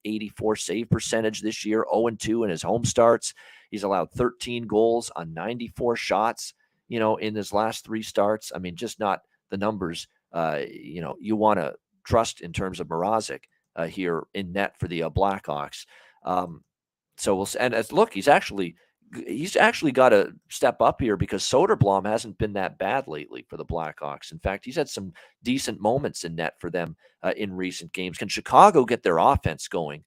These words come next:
That's the concern. One goal in the last three games, all of them losses for Chicago against the Islanders, Devils, and the Jets, and scoring just one goal, one measly goal,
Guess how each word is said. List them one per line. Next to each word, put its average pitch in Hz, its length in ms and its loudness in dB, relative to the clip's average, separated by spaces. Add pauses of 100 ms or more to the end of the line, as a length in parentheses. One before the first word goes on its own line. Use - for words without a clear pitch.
(280)
That's 156 340 4
the - 100 -4
concern. 113 560 -2 (340)
One 185 400 6
goal 120 460 6 (180)
in 120 100 -2
the 113 80 0
last 117 360 0
three 127 240 -4
games, 113 520 -6
all 120 240 0
of 113 60 -4
them 98 140 -6
losses 98 580 -4 (260)
for 101 100 -4
Chicago 98 640 -2
against 87 420 -8
the 87 120 -8
Islanders, 113 480 -2
Devils, 107 440 0
and 85 100 -10
the 73 60 -14
Jets, - 480 -4 (320)
and 85 100 -14
scoring 113 360 -4
just 95 180 -10
one 117 400 -4
goal, 120 360 -2
one 139 420 -4 (160)
measly 123 520 -6
goal, 104 420 2